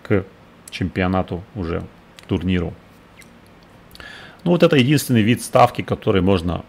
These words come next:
рассматривать. В принципе, я думаю, что в пределах двух раундов весьма высоко вероятно, что этот бой закончится. А может быть и в пределах полутора, а может быть и в пределах одного раунда. Хотя, если Морери удастся все-таки вцепляться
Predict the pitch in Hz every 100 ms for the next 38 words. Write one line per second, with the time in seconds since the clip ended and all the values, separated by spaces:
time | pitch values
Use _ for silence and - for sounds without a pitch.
0 | - - _ - - - 95 - 90 -
1 | 87 - - 160 - 104 104 95 95 98
2 | 120 110 95 110 - 120 110 127 98 90
3 | 110 - 123 135 113 - - - 104 95
4 | - - 101 90 95 92 - 98 80 82
5 | 90 90 - 160 135 - 101 - - -
6 | - - - 147 117 110 98 92 - 87
7 | 95 87 - 101 127 147 120 101 - -
8 | - - - 127 160 107 - - 85 107
9 | 101 - 80 95 90 90 123 139 92 85
10 | - - - - 101 123 110 113 - 107
11 | 120 120 110 92 87 - - 101 113 101
12 | 107 104 - - - - 107 92 - 92